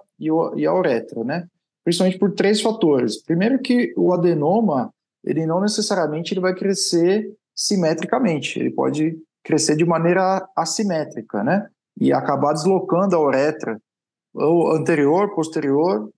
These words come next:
ou até lato-, lateralmente. O segundo fator é que a parede da uretra é muito fina,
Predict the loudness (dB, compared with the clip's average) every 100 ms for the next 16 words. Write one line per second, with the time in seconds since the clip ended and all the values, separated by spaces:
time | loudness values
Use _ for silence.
0 | _ _ -4 -2 -2 0 0 2 2 2
1 | 2 2 2 0 0 -2 -2 -2 0 0
2 | 0 0 -2 -6 -10 -20 _ _ _ _
3 | -8 -2 2 2 0 -2 -2 0 2 2
4 | -2 -10 _ _ _ _ _ _ _ -4
5 | -2 0 2 2 2 2 2 0 0 0
6 | 2 0 -2 -2 0 -2